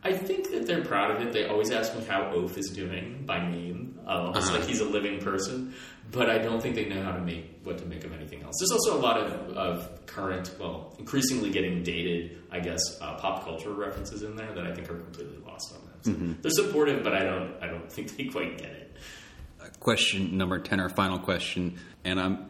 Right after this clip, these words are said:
Speaker 2: particular. You're the first person on this podcast who I think has drawn comics about cats.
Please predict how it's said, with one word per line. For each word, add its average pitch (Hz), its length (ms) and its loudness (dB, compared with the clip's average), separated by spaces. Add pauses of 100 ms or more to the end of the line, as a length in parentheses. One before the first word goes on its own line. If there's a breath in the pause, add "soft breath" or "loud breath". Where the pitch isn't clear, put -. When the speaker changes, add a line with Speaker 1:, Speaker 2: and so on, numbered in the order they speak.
(120)
Speaker 2:
particular. 110 460 2
You're 139 120 8
the 147 140 2
first 131 240 2
person 92 600 2 (240)
on 92 120 4
this 85 100 0
podcast 87 540 0
who 87 80 0
I 82 60 2
think - 440 0 (220)
has 87 120 0
drawn 85 440 2
comics 85 580 0
about - 380 -2
cats. - 500 -4